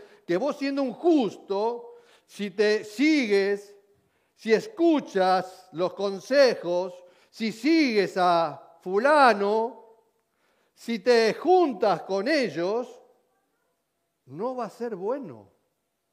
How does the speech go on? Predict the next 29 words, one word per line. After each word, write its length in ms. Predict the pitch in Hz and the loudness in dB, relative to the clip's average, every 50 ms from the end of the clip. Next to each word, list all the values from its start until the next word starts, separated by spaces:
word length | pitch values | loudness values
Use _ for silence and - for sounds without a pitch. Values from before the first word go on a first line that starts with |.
| _ _ _ _ _ _ _ _ _ _ _ 131 143 | _ _ _ _ _ _ _ _ _ _ _ _ -12
Va 60 | 180 | -12
a 60 | 214 | -8
pasar 320 | - 240 190 - 202 185 185 | -8 -8 -8 -6 -6 -4 -4
algo. 480 | 196 240 240 185 139 117 110 104 101 98 _ _ _ _ _ _ _ _ _ _ _ _ _ _ _ _ _ _ _ _ _ _ _ _ _ _ _ _ _ _ _ _ _ _ _ _ _ _ _ _ _ _ _ _ _ _ _ _ _ _ _ | -4 -4 -4 -6 -8 -12 -16 -18 -20 -20 _ _ _ _ _ _ _ _ _ _ _ _ _ _ _ _ _ _ _ _ _ _ _ _ _ _ _ _ _ _ _ _ _ _ _ _ _ _ _ _ _ _ _ _ _ _ _ _ _ _ _
No 180 | 156 170 247 302 | -4 0 2 2
es 160 | 311 254 185 | 2 2 0
gratis. 680 | 190 202 214 208 190 170 - - 151 139 123 107 - _ _ _ _ _ _ _ _ _ _ _ _ _ _ _ _ _ _ _ _ _ _ _ _ _ _ _ _ _ _ _ | 2 2 4 4 4 2 -2 -8 -12 -14 -14 -14 -18 _ _ _ _ _ _ _ _ _ _ _ _ _ _ _ _ _ _ _ _ _ _ _ _ _ _ _ _ _ _ _
Ah, 260 | 240 262 285 285 269 | -4 -2 0 0 0
bueno, 240 | 262 294 294 285 254 | 0 0 0 0 0
pero 140 | - 220 220 | 0 0 -2
a 20 | |
mí 80 | 240 277 | -2 -2
no 100 | 294 277 | 0 2
me 100 | 240 220 | 2 2
pidió 240 | 220 220 185 226 233 | 2 0 -2 0 2
nada. 540 | 262 302 294 233 170 147 139 117 113 - - - - _ _ _ _ _ _ _ _ _ _ _ _ _ _ _ _ _ _ _ _ _ _ _ _ _ _ _ _ _ | 4 4 6 6 4 4 2 0 -4 -8 -14 -20 -20 _ _ _ _ _ _ _ _ _ _ _ _ _ _ _ _ _ _ _ _ _ _ _ _ _ _ _ _ _
Ah, 280 | - 277 269 262 247 240 | -6 -2 0 2 2 2
bueno, 260 | 294 294 277 240 208 | 2 2 4 2 2
pues, 240 | 180 196 190 196 185 | 2 -2 -4 -6 -8
si 80 | 165 208 | -10 -10
no 100 | 220 240 | -8 -4
me 120 | 240 233 | -4 -4
pide 300 | 233 226 254 254 247 233 | -4 -4 -4 -2 0 0
nada, 260 | 240 277 277 262 226 | 2 2 4 4 2
cosa, 260 | - 240 233 - 220 214 | 2 0 -4 -4 -6 -6
es 240 | - 226 208 196 | -6 -8 -10 -8
cuestión 280 | - 214 190 - 233 240 | -8 -8 -8 -8 -6 -2
de 80 | 233 220 | 0 0
bolsillo. 880 | 214 196 190 - - - 269 302 277 196 170 143 139 123 113 110 - | 0 0 -2 -4 -8 -8 -6 -6 -6 -8 -10 -12 -12 -12 -14 -14 -20